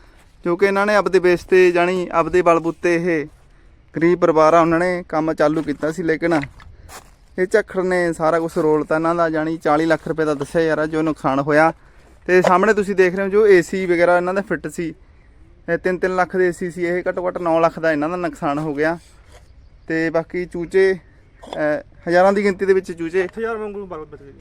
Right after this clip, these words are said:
Speaker 1: ਅੱਠ ਹਜ਼ਾਰ ਜਾਣੀ ਚੂਚਾ ਤੁਹਾਡਾ ਜਾਣੀ ਖਤਮ ਹੋ ਗਿਆ ਵੀ।
Speaker 2: ਹਾਂ ਜੀ, ਖਤਮ।
Speaker 1: ਤੁਸੀਂ ਦੇਖ ਸਕਦੇ ਜੀ ਵੱਡਾ ਨੁਕਸਾਨ ਹੋਇਆ। ਬਾਕੀ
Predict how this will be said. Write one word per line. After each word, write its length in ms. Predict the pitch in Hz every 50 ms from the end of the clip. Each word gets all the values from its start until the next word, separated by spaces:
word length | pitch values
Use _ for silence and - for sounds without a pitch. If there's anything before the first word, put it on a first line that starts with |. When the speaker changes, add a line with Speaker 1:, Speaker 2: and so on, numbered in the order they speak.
| - -
Speaker 1:
ਅੱਠ 160 | 170 170 - 185
ਹਜ਼ਾਰ 280 | 196 190 185 185 180
ਜਾਣੀ 200 | 180 185 185 190
ਚੂਚਾ 280 | 185 - 170 - 196 196
ਤੁਹਾਡਾ 280 | 180 185 160 170 170
ਜਾਣੀ 200 | 165 165 165 170
ਖਤਮ 240 | 156 175 170 - 165
ਹੋ 100 | 160 151
ਗਿਆ 140 | 131 127 127
ਵੀ। 120 | 127 139
Speaker 2:
ਹਾਂ 100 | 131 139
ਜੀ, 120 | 123 113 117
ਖਤਮ। 280 | - - 113 - - - - - - - - _ _ _ _ _ _ - -
Speaker 1:
ਤੁਸੀਂ 260 | - 147 135 160 165
ਦੇਖ 180 | 151 156 147 143
ਸਕਦੇ 200 | 156 143 143 151
ਜੀ 80 | 165
ਵੱਡਾ 300 | 160 147 143 127 139 139
ਨੁਕਸਾਨ 360 | 143 143 139 - - 143 139 143
ਹੋਇਆ। 320 | 143 139 139 131 139 143
ਬਾਕੀ 400 | 147 147 143 - - 151 143 147